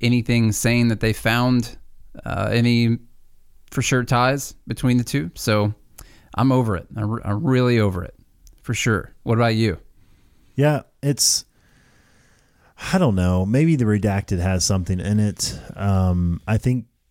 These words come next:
Speaker 2: you know, I think Congress deserves to look at it. Obviously, those are the representatives of the people. I think people like Justin Amash that will actually read the entire thing and not just wait.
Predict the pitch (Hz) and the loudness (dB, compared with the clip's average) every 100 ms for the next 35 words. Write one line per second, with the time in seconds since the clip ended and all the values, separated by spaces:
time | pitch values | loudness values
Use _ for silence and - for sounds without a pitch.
0 | _ 123 104 95 98 - - - - 110 | _ -2 0 2 0 -6 -16 -18 -8 -4
1 | 131 127 - 117 113 110 98 101 87 95 | -2 -2 0 0 2 0 -2 -4 -2 0
2 | 98 98 - 90 95 - 85 92 233 - | 0 0 -2 -2 -2 -2 -2 0 -2 -4
3 | 76 95 95 92 - 95 90 90 92 90 | -8 -4 -2 0 0 0 0 0 -2 0
4 | 87 87 87 90 87 85 87 85 - 98 | 0 -2 -2 0 0 0 -2 -2 -4 -4
5 | 95 131 131 - - - - - _ - | -2 -2 -2 -6 -20 -20 -20 -20 _ -6
6 | 110 120 113 - 120 123 101 98 104 - | -2 0 -2 -2 0 2 2 2 0 -2
7 | 104 - 113 92 90 104 120 - - 98 | -2 0 0 0 0 -2 -4 -6 -6 -6
8 | - 95 95 98 - 95 82 92 95 101 | -4 -2 0 0 0 -2 0 0 0 2
9 | 101 98 104 101 101 101 95 110 117 - | 0 0 0 0 0 0 0 0 -2 -2
10 | 92 92 90 98 - 98 95 104 - | -2 -2 -2 -4 -2 -2 0 0 -4